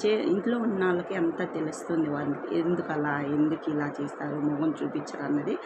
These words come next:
అందుకనే నేను చెప్తున్నాను చే-, ఫ్రెండ్స్, ఇంతకుముందు చెప్పినాను కదా, వాళ్ళ గురించేనా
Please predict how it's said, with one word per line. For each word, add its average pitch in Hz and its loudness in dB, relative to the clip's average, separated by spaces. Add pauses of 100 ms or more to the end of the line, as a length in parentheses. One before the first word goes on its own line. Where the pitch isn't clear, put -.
(300)
అందుకనే 175 4
నేను 175 4
చెప్తున్నాను 160 0
చే-, 151 -2
ఫ్రెండ్స్, 247 -2 (440)
ఇంతకుముందు 196 2
చెప్పినాను 190 2
కదా, 170 0
వాళ్ళ 165 0
గురించేనా 202 2